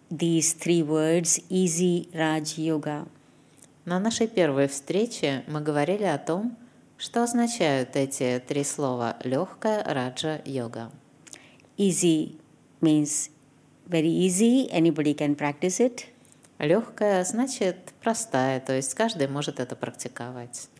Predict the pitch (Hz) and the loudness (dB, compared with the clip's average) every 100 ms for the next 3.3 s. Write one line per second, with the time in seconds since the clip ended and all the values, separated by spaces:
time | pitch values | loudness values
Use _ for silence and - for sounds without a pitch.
0 | - - - - _ 165 160 151 165 208 | -20 -20 -20 -20 _ 4 4 4 6 6
1 | 196 196 185 170 165 170 170 160 156 156 | 4 2 2 2 2 2 2 2 2 2
2 | 151 - - - - - - - _ 190 | 0 -2 -2 -8 -20 -20 -20 -20 _ -2
3 | 170 165 - | 0 0 -4